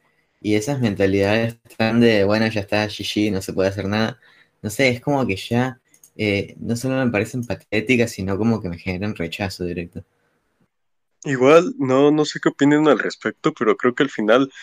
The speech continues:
Speaker 2: hay más honor, ¿no? Hay cierto mérito en vivir en tiempos difíciles y actuar debidamente. O sea, creo que,
Speaker 1: Ujú.
Speaker 2: creo que es mucho más divertido ser facho en el mundo moderno que serlo en un mundo también facho, ¿no? O sea,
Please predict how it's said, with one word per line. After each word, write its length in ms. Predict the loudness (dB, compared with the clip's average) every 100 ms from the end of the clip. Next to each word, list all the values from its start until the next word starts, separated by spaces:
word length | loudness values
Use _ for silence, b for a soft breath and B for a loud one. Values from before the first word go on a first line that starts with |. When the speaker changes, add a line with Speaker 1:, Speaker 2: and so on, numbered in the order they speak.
| B B
Speaker 2:
hay 200 | 0 0
más 320 | 0 -4 -4
honor, 360 | -8 -6 -6 -6
¿no? 300 | -6 -8 -6
Hay 140 | -8
cierto 420 | -8 -8 -10 -6 -6
mérito 460 | -4 -4 -6 -4
en 100 | -4
vivir 300 | -4 -6 -4
en 120 | -4 -4
tiempos 340 | -8 -6 -6
difíciles 640 | -6 -10 -10 -6 -4 -2 -2
y 40 |
actuar 340 | -4 -4 -4
debidamente. 720 | -4 -4 -2 -2 -4 -8 -8 -10
O 40 |
sea, 200 | -8 -8
creo 240 | -2 -4
que, 200 | 0 -4 -4 -10
Speaker 1:
Ujú. 320 | -6 -4 -4
Speaker 2:
creo 220 | -2 -2
que 80 | 0
es 80 | -4
mucho 300 | -4 -6 -2
más 180 | 0 0
divertido 460 | 0 -2 -2 -4
ser 200 | -2 -8
facho 540 | -6 -4 -4 -2 -2 -2 -4
en 140 | -2
el 80 | -2
mundo 320 | -2 -2 0
moderno 520 | 0 0 0 -2 -8
que 140 | -8 -10
serlo 380 | -6 -6 -4 -4
en 100 | -4
un 80 | -4
mundo 220 | -6 -6
también 340 | -8 -8 -8 -8
facho, 400 | -10 -10 -12 -12
¿no? 140 | -10 -10 -12
O 100 | -12
sea, 360 | -8 -6 -6